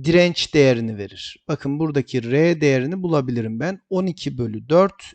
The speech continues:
eğimini alıyorum. Neyi verdi? Burada on iki bölü ikiden altı ohm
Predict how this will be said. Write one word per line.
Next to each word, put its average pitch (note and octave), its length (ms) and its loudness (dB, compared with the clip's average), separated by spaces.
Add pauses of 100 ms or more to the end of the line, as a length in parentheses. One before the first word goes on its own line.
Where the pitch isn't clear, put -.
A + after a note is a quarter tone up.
eğimini D3 360 2
alıyorum. C#3+ 640 -2 (100)
Neyi D#3+ 300 -4
verdi? C3 420 -2
Burada C#3+ 180 -6
on D#3 160 -4
iki C3 220 -8
bölü A2+ 180 -6
ikiden D3 480 -4 (800)
altı D#3 500 2
ohm G3 360 -2